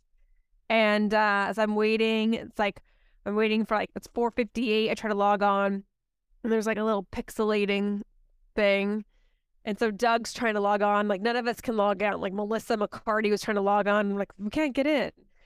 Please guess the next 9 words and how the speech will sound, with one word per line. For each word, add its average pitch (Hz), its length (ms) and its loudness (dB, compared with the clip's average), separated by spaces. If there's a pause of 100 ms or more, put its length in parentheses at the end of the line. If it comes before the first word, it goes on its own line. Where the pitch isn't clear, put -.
(160)
So 214 120 -2
five 254 300 2
o'clock, 294 680 0 (320)
we 214 100 -6
still - 280 -6
couldn't 285 260 -4
get 190 180 -2
in. - 300 -6 (440)
And 220 100 -8